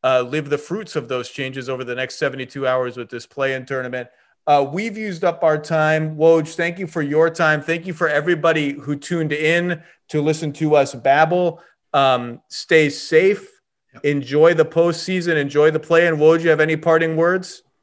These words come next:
Speaker 2: Yeah, this was, this was a lot of fun. I'm, it, it's fun to do this with, uh, an audience and, and people hanging in there with us, and, and we're, we're fired up for the postseason. I'm glad we've got some great games on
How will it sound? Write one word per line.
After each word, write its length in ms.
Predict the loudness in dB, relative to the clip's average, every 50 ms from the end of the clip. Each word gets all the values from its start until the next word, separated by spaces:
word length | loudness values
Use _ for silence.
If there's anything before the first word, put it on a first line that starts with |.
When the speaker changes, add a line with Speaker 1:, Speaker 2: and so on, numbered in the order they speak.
| _ _ _
Speaker 2:
Yeah, 220 | -2 0 2 2 2
this 240 | 0 -4 -4 -2 -2
was, 220 | -2 -2 -2 -4
this 280 | -2 0 2 2 2 2
was 100 | 2 2
a 60 | 4
lot 140 | 4 4 4
of 100 | 2 2
fun. 260 | 2 2 2 2 2
I'm, 180 | 0 -2 -2
it, 180 | -4 -6 -6 -6
it's 200 | -6 -8 -8 -4
fun 180 | -2 2 2 4
to 60 | 4
do 180 | 4 4 4 4
this 240 | 4 2 0 -2 -2
with, 300 | -2 -2 -4 -6 -12 _ _ _ _ _ _ _ _ _ _ -8
uh, 260 | -6 -6 -4 -4 -6 -6 -4
an 100 | -2 0
audience 500 | 2 2 4 4 4 4 2 2 0 -4
and, 140 | -8 -10 -10
and 140 | -10 -8
people 220 | -6 -6 -6 -4 -4
hanging 260 | -2 -2 0 -2 -2
in 100 | -2 -2
there 140 | -2 -2 -2
with 160 | -2 0 0
us, 260 | -2 -2 -2 -4 -4
and, 200 | -6 -8 -8 -12 _ _ _ _ _ _ _ _ _ -10
and 240 | -8 -8 -8 -8 -10
we're, 420 | -10 -4 0 0 2 2 0 0
we're 200 | 0 0 0 0
fired 340 | 0 2 2 2 4 4 4
up 300 | 2 0 -2 -6 _ _ _ _ _ _
for 200 | _ -4 -4 -4
the 60 | -2
postseason. 600 | -2 -2 -2 -2 -2 -2 -2 -2 -2 -4 -8 -8
I'm 140 | -10 -10 -6
glad 260 | -4 -2 -2 -2 -2
we've 100 | -2 -2
got 140 | -2 -4 -4
some 100 | -6 -6
great 200 | -4 -4 -4 -4
games 260 | -4 -2 -2 -2 0
on 280 | -2 -2 -2 -4 -8